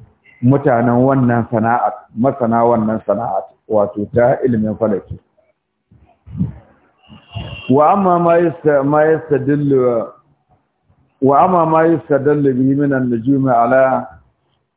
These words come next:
ala abin nan jihatil qibla. Amma ilimin tauraru wanda aka hujja da shi a gane bangaren gabas.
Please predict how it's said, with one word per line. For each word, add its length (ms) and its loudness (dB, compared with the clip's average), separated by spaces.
ala 460 2
abin 240 0
nan 240 -4
jihatil 580 -2
qibla. 460 -2
Amma 460 2
ilimin 340 2
tauraru 720 2
wanda 420 0
aka 200 -2
hujja 340 0
da 160 -6
shi 140 0
a 120 -2
gane 300 0
bangaren 480 0
gabas. 300 -2